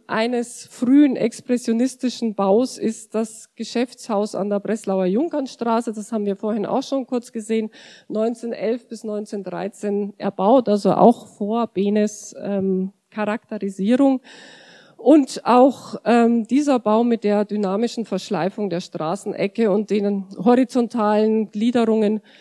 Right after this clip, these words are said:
wurde zu einem Prototyp moderner Großstadtarchitektur, was man unter anderem an den beiden, ähm,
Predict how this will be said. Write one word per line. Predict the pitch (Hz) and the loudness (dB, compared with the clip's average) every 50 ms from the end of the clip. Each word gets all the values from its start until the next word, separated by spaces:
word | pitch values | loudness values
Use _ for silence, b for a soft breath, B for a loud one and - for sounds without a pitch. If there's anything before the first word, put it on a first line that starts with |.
| b b b | b b b
wurde | 220 196 226 226 220 214 220 208 202 220 208 - _ _ _ _ _ _ _ _ | -4 0 2 2 2 2 2 2 2 0 -2 -6 _ _ _ _ _ _ _ _
zu | - 233 - | 0 2 4
einem | - 208 220 233 233 214 | 4 6 6 6 4 4
Prototyp | - - 233 262 294 - 285 262 - - - 285 285 240 - - - - | 2 2 2 2 2 0 -2 -6 -6 -2 2 2 2 2 0 -6 -12 -10
moderner | - 226 226 202 220 214 220 220 226 226 220 | -6 -6 -6 -4 -4 -4 -2 0 0 -2 -2
Großstadtarchitektur, | 220 _ _ _ 208 202 226 254 254 - - - 220 214 202 - - - - 196 202 - - 202 - - 202 185 - _ - - 220 240 247 247 240 208 | -4 _ _ _ -2 0 0 0 -2 -4 -6 -4 -4 -4 -4 -6 -10 -6 -4 -4 -4 -4 -6 -10 -6 -6 -8 -8 -8 _ -8 -2 0 2 2 2 2 0
was | 208 214 - - | -2 -4 -4 -4
man | 214 208 196 202 196 | -2 -2 0 -2 0
unter | - 208 226 202 220 - - | -2 -2 -2 -2 -2 -2 -2
anderem | 190 196 202 208 190 196 190 190 - | -2 -2 -2 -2 -2 0 -2 -2 -2
an | - 185 190 196 | -2 -2 -2 -2
den | 190 202 190 185 | -2 -2 -4 -4
beiden, | - 185 180 185 185 190 190 185 185 b b b b b b b b b | -4 -4 -2 -2 -2 -2 -4 -6 -6 b b b b b b b b b
ähm, | - - 208 208 208 208 208 214 208 202 220 | -6 -4 -2 0 0 0 0 -2 -4 -6 -8